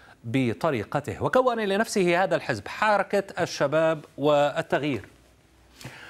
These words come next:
وعرف بحملاته الدعائية. ونكاز،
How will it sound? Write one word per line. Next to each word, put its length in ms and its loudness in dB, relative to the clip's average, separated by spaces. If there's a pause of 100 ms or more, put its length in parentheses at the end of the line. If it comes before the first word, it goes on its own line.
(220)
وعرف 680 2 (280)
بحملاته 1120 -2
الدعائية. 720 -2 (220)
ونكاز، 1120 -4